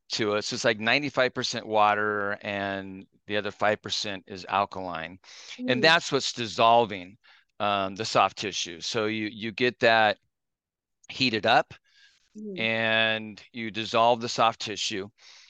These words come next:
Speaker 1: And in this case, y-, like I say, you have the bones left over, but they're wet. So you have to dry them,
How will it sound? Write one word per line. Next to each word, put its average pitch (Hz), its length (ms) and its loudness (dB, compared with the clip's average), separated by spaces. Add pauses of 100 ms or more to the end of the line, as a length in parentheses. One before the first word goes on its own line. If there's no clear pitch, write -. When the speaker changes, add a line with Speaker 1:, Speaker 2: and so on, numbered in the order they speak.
(260)
Speaker 1:
And 110 420 2
in 143 100 0
this 214 180 2
case, 143 460 2
y-, 135 120 -18 (140)
like 127 160 0
I 127 40 -4
say, - 160 0
you 120 120 2
have 120 80 0
the 104 100 -4
bones 175 420 0
left 147 240 2
over, 127 240 2
but 107 180 -6
they're 107 160 -4
wet. 95 320 0 (100)
So - 140 -2
you 123 40 2
have 123 100 -2
to 104 100 -12
dry 107 380 2
them, 127 340 -2